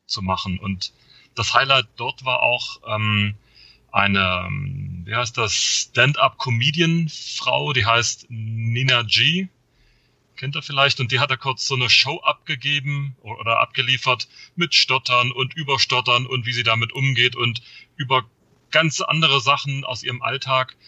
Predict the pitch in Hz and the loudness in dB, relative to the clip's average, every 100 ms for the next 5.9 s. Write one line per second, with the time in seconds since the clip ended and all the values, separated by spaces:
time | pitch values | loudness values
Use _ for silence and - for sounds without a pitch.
0 | - _ _ _ 120 117 117 104 98 - | -20 _ _ _ -6 -4 -4 -10 -10 -8
1 | 175 - 165 - 143 - 143 - - 147 | -8 -4 -2 0 2 4 4 2 2 4
2 | 143 - - _ _ _ _ _ _ - | 4 2 0 _ _ _ _ _ _ -2
3 | 135 - 151 131 135 135 131 - 135 127 | -2 -2 -4 2 2 0 -6 -2 0 2
4 | 127 143 196 175 131 127 123 120 120 - | 2 2 0 -4 -2 4 6 6 0 -4
5 | 143 135 127 - 170 170 151 143 | 0 0 0 0 0 2 4 4